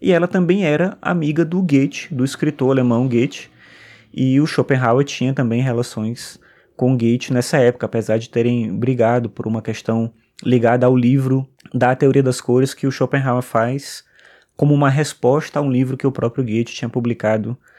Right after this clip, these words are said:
sobre esse assunto. Mas enfim, e nesse ano, em mil oitocentos e dezoito, Schopenhauer tava querendo adiantar logo a publicação do livro porque ele ia fazer uma viagem pra Itália, tinha programado uma viagem pra Itália,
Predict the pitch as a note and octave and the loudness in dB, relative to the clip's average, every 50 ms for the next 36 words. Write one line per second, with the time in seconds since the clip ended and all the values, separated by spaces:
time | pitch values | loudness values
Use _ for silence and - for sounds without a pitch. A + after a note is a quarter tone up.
0 | _ _ _ _ _ _ _ _ - - - C#3 C#3 C#3 C#3+ D3 C#3+ - E3 D#3+ | _ _ _ _ _ _ _ _ -14 -2 2 4 4 6 4 4 4 2 0 -2
1 | - - B2 G2+ - - - - _ _ _ _ _ - - _ _ _ - D#3 | 0 -2 -4 -6 -6 -8 -14 -20 _ _ _ _ _ -20 -20 _ _ _ -4 -2
2 | E3 G3 G3 F#3 - C#3 A#2+ A2+ - A2 C3 C#3+ D#3 E3 - - C#3+ C3+ D#3+ G3+ | -2 0 -2 0 0 0 0 0 0 0 2 2 2 0 0 0 0 2 2 2
3 | G3+ D#3 A#2+ A2 A#2 - - - B2 C3 C3 B2+ B2+ B2+ - B2+ B2+ A#2+ A#2+ B2 | 2 2 0 -2 -4 -8 -6 -2 0 2 2 0 0 -2 -2 -2 -2 0 0 0
4 | A#2+ A2+ C3+ D3+ C#3+ - - C#3+ - - B2+ B2+ B2+ A#2+ B2 B2 - A#2 A#2+ A#2+ | 2 2 2 0 0 -2 -4 -2 0 0 0 0 2 2 2 2 2 0 2 2
5 | B2 A#2 A2 G#2+ - - - - _ _ _ _ - - A#2+ A#2 B2+ C#3 D3+ D3 | 2 2 0 -2 -8 -14 -20 -20 _ _ _ _ -2 0 2 4 4 4 2 2
6 | C3 A#2 A2 - - B2 A2 B2+ B2 A#2+ - - C3+ C3 A#2 B2 C#3 C#3 B2+ - | 0 0 0 0 -2 0 0 0 0 0 0 -2 0 2 2 4 4 2 2 0
7 | B2+ A#2 A#2+ A#2 - A#2 A2+ - C3+ C3 C3 B2+ B2+ C#3+ C#3+ D3+ D3 - C#3+ - | 0 0 0 0 -2 -2 -4 -2 0 2 4 4 4 4 2 0 -2 -4 -6 -4
8 | - - D3+ C#3 C#3+ C#3 - - D3 C#3 A#2 C3+ D3 D#3 E3 D#3 D3 D3+ A#2+ C3 | -2 -2 0 2 0 0 0 -2 -2 0 0 0 -2 -2 -2 -2 -2 -2 0 0
9 | D3 D#3 D3+ D3+ C#3 C3+ B2+ B2 - - A#2 C3 D3 D3 - - C#3 - C3+ C3 | -2 -2 -4 -2 -2 -2 -2 -2 -2 -2 -2 -2 -2 -4 -6 -8 -6 -2 0 0
10 | B2 A#2+ B2 A#2+ A#2+ C3 D3+ D#3 D3 C3+ B2+ B2 B2+ A#2 A2+ A#2+ B2 C3 - - | 0 0 0 0 2 0 0 0 0 -2 -2 0 0 0 2 2 0 -2 -2 -2
11 | A#2 A#2 - A2+ A2+ B2 C3+ C#3+ D3 | -4 -2 -2 0 0 0 0 -2 -4